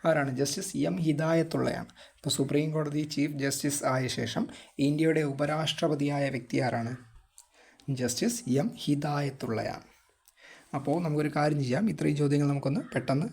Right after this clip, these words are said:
വായിച്ചിട്ട് പോവാം. അപ്പോൾ ആദ്യം പറഞ്ഞ ചോദ്യം എന്താണ്? കേന്ദ്ര മന്ത്രിസഭയെ പറ്റി പരാമർശിക്കുന്ന അനുച്ഛേദം ഏതാണ്? അനുച്ഛേദം എഴുപത്തിനാല്.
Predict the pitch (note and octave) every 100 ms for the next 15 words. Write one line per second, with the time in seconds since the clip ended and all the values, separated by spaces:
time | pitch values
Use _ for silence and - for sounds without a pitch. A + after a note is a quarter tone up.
0 | - - C3 B2+ C3+ C4 - A#2 - -
1 | _ _ _ - - - - - - D3
2 | C#3+ - C#3+ D3+ D3+ D3+ C#3+ C#3+ D3+ C#3+
3 | C3 C3 - _ - C#3+ C#3 E3 F3 E3+
4 | D3+ D3 D3 D3 C#3+ C#3+ C#3 C3+ C#3 C3+
5 | C3 C3 - C3 C3 B2 B2 A2+ C3 A2+
6 | A#3 A2+ - _ _ _ - - - D#3+
7 | C#3 C3 C3 C3 - - C3 B2+ - A#2+
8 | C4+ - A#2+ A#2 B2 C3 C#3 A#2+ A#2 B3